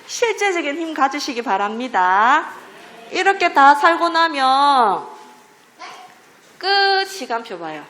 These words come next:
육신의 시간표 끝. 이제, 어, 몸은 무덤 속에, 땅 속에 묻어놓고 영혼은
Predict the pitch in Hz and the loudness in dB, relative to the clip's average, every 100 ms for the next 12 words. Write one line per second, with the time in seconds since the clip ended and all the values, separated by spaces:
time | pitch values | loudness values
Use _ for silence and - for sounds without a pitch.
0 | - 220 277 381 339 277 269 240 240 247 | -18 -14 -10 -6 -4 -6 -6 -6 -6 -6
1 | 220 233 294 294 285 285 277 277 277 277 | -8 -6 -4 0 0 2 0 0 -2 -4
2 | - 311 302 - 247 254 269 - 226 247 | -8 -18 -18 -12 -10 0 0 4 6 6
3 | 220 190 247 320 302 285 330 302 311 285 | 4 2 4 4 2 0 -2 -2 -4 -6
4 | 277 - 285 302 320 285 262 302 294 269 | -6 -2 -4 -2 -8 -6 -6 -4 -4 -2
5 | 285 - 285 262 254 254 254 - - - | -4 -4 -2 0 2 0 -2 -12 -20 -16
6 | - 226 233 330 339 294 277 269 269 | 0 2 2 2 0 0 -2 -2 -4